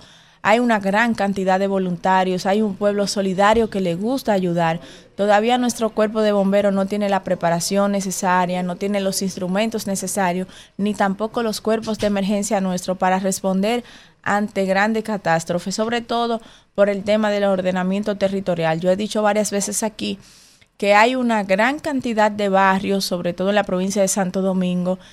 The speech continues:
que no tienen ni siquiera el tamaño de las calles adecuado para que quepa,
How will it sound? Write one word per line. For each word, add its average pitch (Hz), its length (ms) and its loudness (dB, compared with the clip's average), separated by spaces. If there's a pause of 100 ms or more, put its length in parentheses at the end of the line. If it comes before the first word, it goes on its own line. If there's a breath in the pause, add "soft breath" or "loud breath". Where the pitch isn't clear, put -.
(180 loud breath)
que 185 140 -2
no 190 160 0
tienen 233 320 0
ni 226 80 0
siquiera 220 460 -2
el 240 160 -2
tamaño 202 880 0 (100)
de 185 320 -4
las 196 260 -2
calles 226 640 2
adecuado 196 720 2
para 185 220 -2
que 190 160 -10
quepa, 233 460 -6